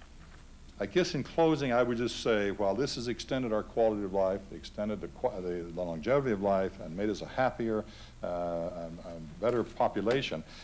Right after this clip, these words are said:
it also costs money, and it's going to continue to cost, and healthcare costs are going to go up.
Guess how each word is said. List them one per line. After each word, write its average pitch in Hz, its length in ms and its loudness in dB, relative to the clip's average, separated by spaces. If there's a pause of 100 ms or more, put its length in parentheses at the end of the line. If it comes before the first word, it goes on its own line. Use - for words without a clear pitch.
(180)
it 92 80 0
also 113 420 6
costs - 440 2
money, 120 220 2
and 98 120 -4
it's 92 140 -4
going 98 180 -4
to - 80 -12
continue 147 320 -4
to 120 80 -2
cost, 101 420 2
and - 100 -10
healthcare 120 420 -2
costs 101 240 0
are 85 40 -8
going 90 200 -6
to 65 80 -8
go 85 160 -2
up. - 260 -2